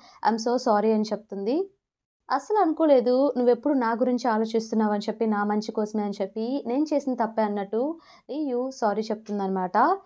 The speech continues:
తర్వాత మన లియో మిస్ లిండా ల్యాబ్‌లో ఒక పర్ఫ్యూమ్ ప్రిపేర్ చేస్తుంది. ఆ పర్ఫ్యూమ్‌ని మన గాయ్కి గిఫ్ట్‌గా ఇస్తుంది. దాన్ని స్మెల్ చేయగానే గాయ్ కూడా చాలా నచ్చుతుందనమాట.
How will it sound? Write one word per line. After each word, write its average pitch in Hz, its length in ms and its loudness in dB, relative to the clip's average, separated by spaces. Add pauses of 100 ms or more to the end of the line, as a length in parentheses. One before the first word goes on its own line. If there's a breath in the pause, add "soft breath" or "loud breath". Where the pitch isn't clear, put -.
(180 soft breath)
తర్వాత 403 400 0 (300)
మన 247 200 -2
లియో 247 360 2 (220)
మిస్ 269 220 -8
లిండా 381 280 2
ల్యాబ్‌లో 277 320 4
ఒక 269 180 0
పర్ఫ్యూమ్ 247 360 2
ప్రిపేర్ 226 300 0
చేస్తుంది. 208 500 -2 (340 loud breath)
ఆ 277 200 0
పర్ఫ్యూమ్‌ని 277 600 0 (400 loud breath)
మన 226 160 -8 (380)
గాయ్కి 277 380 -2
గిఫ్ట్‌గా 226 400 -2
ఇస్తుంది. 220 440 0 (540 soft breath)
దాన్ని 277 220 -2
స్మెల్ 302 300 0
చేయగానే 320 460 2
గాయ్ 233 260 4
కూడా 240 240 -2
చాలా 226 280 0
నచ్చుతుందనమాట. 202 800 -4